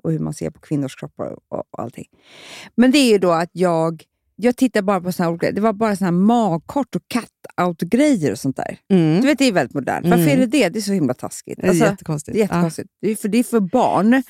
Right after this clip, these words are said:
Speaker 2: Fast många som jag ser, som jag i och för sig tycker är väldigt befriande,
Speaker 1: Ja.
Speaker 2: det är ju att det är otroligt många som har magkort och cut-out, men som har väldigt kurviga kroppar.
Speaker 1: Ja, det är underbart.
Speaker 2: Ja.
Speaker 1: För det, det omoderna då i min hjärna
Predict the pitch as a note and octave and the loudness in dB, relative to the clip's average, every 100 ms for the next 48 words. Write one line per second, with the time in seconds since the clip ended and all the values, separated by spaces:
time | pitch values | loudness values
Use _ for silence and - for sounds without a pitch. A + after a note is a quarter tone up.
0 | - - A3+ G#3+ - - G#3+ B3+ A#3+ C#4 | -10 -2 0 0 -4 -2 2 2 4 2
1 | D#4+ G#3+ G3 - A#3 G3+ F3+ F#3 - - | 2 0 -2 0 0 0 0 -2 -4 0
2 | C#4+ - F3+ - C#3+ D#3+ D3+ D3+ D3 - | 0 0 -6 -6 -4 -2 0 0 -4 -4
3 | E3 - B3+ G3 C#3+ - D#3 E3 E3+ F3+ | -4 -2 0 2 0 -4 -6 -6 -6 -8
4 | _ F3 B3 - A#3 A#3+ A3+ G#3+ - E3 | _ 0 0 2 2 2 2 0 -2 -2
5 | - _ - F#3+ - F#3+ G3 E3+ F3 E3 | -4 _ -6 -4 -2 -2 0 2 2 0
6 | E3 D#3+ F3 E3 D#3 - E3 - - E3 | 0 0 2 2 -2 -4 -6 -4 -6 -6
7 | _ - E3+ - D#3+ D3 F3+ F3+ E3+ F3 | _ -6 -4 -2 -4 -2 0 0 0 0
8 | D#3 D#3 D3+ D#3+ C3+ - D#3 D3 - G3+ | 0 0 0 -2 -4 -2 -2 -2 -4 -6
9 | - - _ _ - A#3 D4+ C#4+ C4+ A#3+ | -6 -8 _ _ -2 0 2 2 4 2
10 | A#3 A3 F#3+ G#3 - - - - A#3 A#3+ | 2 0 0 -2 -6 -20 -12 -2 2 2
11 | B3 G#3 B3 - C#4 B3+ C#4+ D4+ C4 F#3 | 2 2 0 2 2 4 2 2 2 2
12 | F3+ F3 F3 G#3+ G3+ A3 F#3+ | 0 2 2 0 0 -2 -2